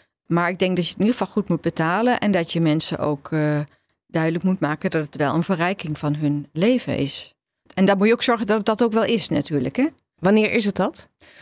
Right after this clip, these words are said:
Speaker 1: Nou, als het ook leerzaam is, als je goed begeleid wordt, als je niet, eh, in een of andere, ergens aan je lot wordt overgelaten en, eh, in de kelder mag zitten, bij wijze van spreken, of heel erg routinewerk moet doen. Eh,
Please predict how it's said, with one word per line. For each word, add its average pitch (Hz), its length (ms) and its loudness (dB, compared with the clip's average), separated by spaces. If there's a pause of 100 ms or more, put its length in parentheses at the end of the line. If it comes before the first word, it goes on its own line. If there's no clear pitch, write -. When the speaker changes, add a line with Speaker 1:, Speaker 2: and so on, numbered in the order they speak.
Speaker 1:
Nou, 311 240 4
als 262 140 -2
het 214 120 0
ook 185 120 0
leerzaam 240 520 2
is, 247 460 0
als 175 220 -2
je 220 80 -2
goed 196 160 0
begeleid 180 520 -2
wordt, 180 440 -2 (400)
als 165 220 -2
je 180 60 0
niet, 180 260 2
eh, 160 280 2
in 156 380 -2
een 170 180 2
of 160 100 -4
andere, 151 640 0 (240)
ergens 160 580 -2 (460)
aan 175 100 0
je 175 100 2
lot 175 180 0
wordt 175 180 -2
overgelaten 165 760 0
en, 160 220 2
eh, 151 300 2
in 151 300 0
de 185 80 0
kelder 202 300 0
mag 190 140 0
zitten, 190 300 0
bij 180 80 2
wijze 180 240 0
van 190 80 -4
spreken, 175 540 -4 (220)
of 170 140 -4
heel 185 280 4
erg 175 180 -2
routinewerk 185 680 2
moet 180 180 -2
doen. 175 340 0 (560)
Eh, 160 120 -8